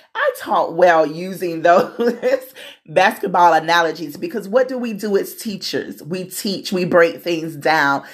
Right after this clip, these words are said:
we put those analogies and metaphors out there,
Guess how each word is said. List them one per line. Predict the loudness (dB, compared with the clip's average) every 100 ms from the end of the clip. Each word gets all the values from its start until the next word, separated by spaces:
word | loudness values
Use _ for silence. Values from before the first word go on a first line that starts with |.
| -14
we | -8 -8
put | -4 -4 2
those | 4 4 0 -4
analogies | -4 -2 2 2 0 -4 -8 -6
and | -4 -2
metaphors | 0 -2 -2 0 0 2
out | 2 2 2
there, | -4 -2 -2 -2